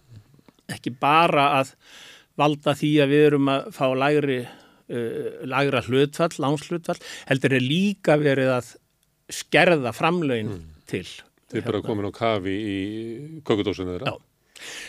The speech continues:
Speaker 1: Við vorum bara ka-, komin á, dálítið á kafi í kök-, kökudósinu hjá þeim.
Speaker 2: Mm.
Speaker 1: Og það er svona sem skiljanlegt svona frá þeirra sjónarhorni séð, sko.
Speaker 2: Mm.
Speaker 1: Við höfðum í sjálfu sér ekkert bakland. Þú sagðir að þetta væri kannski samvinnuhreyfing og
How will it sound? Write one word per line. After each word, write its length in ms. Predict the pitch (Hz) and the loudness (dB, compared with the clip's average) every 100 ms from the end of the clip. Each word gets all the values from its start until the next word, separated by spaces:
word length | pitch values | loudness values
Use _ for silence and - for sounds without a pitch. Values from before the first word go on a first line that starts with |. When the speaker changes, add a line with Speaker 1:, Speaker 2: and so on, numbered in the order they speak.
| - | -4
Speaker 1:
Við 20 | 143 | 2
vorum 120 | 165 | 2
bara 120 | 165 | 2
ka-, 240 | 160 214 151 | 0 -2 -4
komin 340 | - 214 175 165 | -2 0 0 -2
á, 80 | 165 190 175 | -4 -6 -4
dálítið 260 | 160 147 | -4 -2
á 20 | 139 | -2
kafi 300 | 190 151 131 | -2 -2 0
í 20 | |
kök-, 220 | 247 208 | 2 2
kökudósinu 600 | - 196 160 143 143 135 | 0 -4 -2 -2 -2 -4
hjá 100 | 156 | -4
þeim. 260 | 156 220 92 - | -4 -6 -8 -12
Speaker 2:
Mm. 200 | 143 98 82 _ _ _ | -10 -10 -12 _ _ _
Speaker 1:
Og 320 | - 139 135 156 _ _ _ _ | 0 0 0 -4 _ _ _ _
það 120 | - | 0
er 40 | 147 | 0
svona 160 | 185 | 2
sem 100 | 165 | 0
skiljanlegt 540 | - 240 277 240 196 - | 0 2 4 4 2 0
svona 200 | 208 180 | 0 0
frá 160 | 202 190 | 0 0
þeirra 300 | - 254 196 | 0 -2 -2
sjónarhorni 560 | 202 233 180 160 151 147 | -2 -2 -2 -2 -4 -6
séð, 280 | - 98 - | -6 -8 -8
sko. 140 | - | -8
Speaker 2:
Mm. 60 | 110 | 0
Speaker 1:
Við 300 | 160 247 254 | 2 2 0
höfðum 460 | 214 226 190 160 214 | -4 -4 -6 -8 -8
í 60 | |
sjálfu 360 | - 175 254 190 | -6 -6 -6 -8
sér 160 | 160 165 | -6 -6
ekkert 220 | - 127 | -8 -10
bakland. 420 | 190 208 - - - | -8 -10 -12 -20 -16
Þú 80 | 156 | -14
sagðir 300 | - 147 131 | -10 -6 -6
að 160 | 127 139 - _ _ _ | -6 -10 -14 _ _ _
þetta 180 | - 120 | -12 -8
væri 140 | 123 | -8
kannski 240 | 135 123 120 | -10 -12 -8
samvinnuhreyfing 840 | 131 139 139 143 151 143 147 | -6 -6 -6 -8 -8 -6 -6
og 60 | 147 | -8